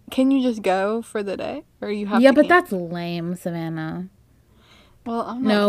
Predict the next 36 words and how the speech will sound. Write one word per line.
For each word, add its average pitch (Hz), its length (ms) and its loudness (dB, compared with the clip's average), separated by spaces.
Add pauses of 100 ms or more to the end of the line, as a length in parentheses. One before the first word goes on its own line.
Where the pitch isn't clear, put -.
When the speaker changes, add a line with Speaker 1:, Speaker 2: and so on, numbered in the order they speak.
Speaker 1:
camping. 170 120 -2
Speaker 2:
I'm 226 140 2
kidding. 185 320 0
I 208 220 4
completely 202 340 0
agree. 175 300 -4 (520)
I, 226 600 2 (400)
um, 214 180 -2
yeah, 196 180 2
I'm 202 160 0
not 233 220 2
staying - 440 -4
there 233 260 -8
the 196 100 -4
night, 170 180 -6
but 185 120 0
we 240 140 6
should 320 140 0
definitely 233 360 2
explore - 260 -6
it, - 380 -8
um, 185 340 -4
Speaker 1:
Mm-hmm. 208 420 -2 (440)
Speaker 2:
in 196 120 -2
our 185 140 -4
Arizona 180 640 -6 (840)
trip. - 280 -6
Maybe 185 260 2
there's, 196 280 4
like, 190 120 -2
a 190 60 0
Wendigo 190 360 -4
down - 200 -10
there. - 200 -10
Who 196 100 -4
knows? - 600 -10